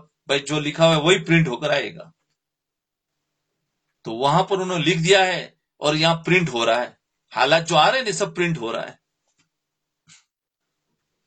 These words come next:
जी, तो हम देख रहे हैं,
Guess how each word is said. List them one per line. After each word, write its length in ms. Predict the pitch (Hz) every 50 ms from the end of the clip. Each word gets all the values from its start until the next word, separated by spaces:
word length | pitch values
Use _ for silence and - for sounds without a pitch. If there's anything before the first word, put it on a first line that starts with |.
| _ _ _ _ _ _ _ _ _ _ _ _ _ _ _ _
जी, 200 | - 135 180 185 151 - - - _ _ _ _ _ _ _ _ _ _ _ _ _ _ _ _ _ _ _ -
तो 60 | 110
हम 160 | 120 139 147
देख 240 | 147 151 160 165 156
रहे 140 | 151 151 151
हैं, 200 | 143 135 135